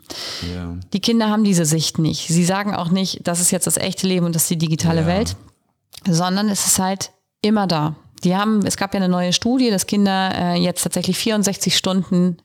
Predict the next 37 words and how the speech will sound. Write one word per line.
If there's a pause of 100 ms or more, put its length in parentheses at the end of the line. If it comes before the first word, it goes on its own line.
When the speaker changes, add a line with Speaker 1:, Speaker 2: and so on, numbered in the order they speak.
Speaker 2:
in
der
Woche,
äh, (260)
online
sind.
Speaker 1:
Mhm.
Speaker 2:
Das
sind (260)
acht
Stunden
pro
Tag. (520)
Speaker 1:
Ja.
Speaker 2:
Das
heißt,
wir
können
doch
das
nicht
ausschalten
und
sagen,
„Na
ja,
es
ist
ja
nur
das
Handy
hinter
dem
Glas.“ (320)
Das
ist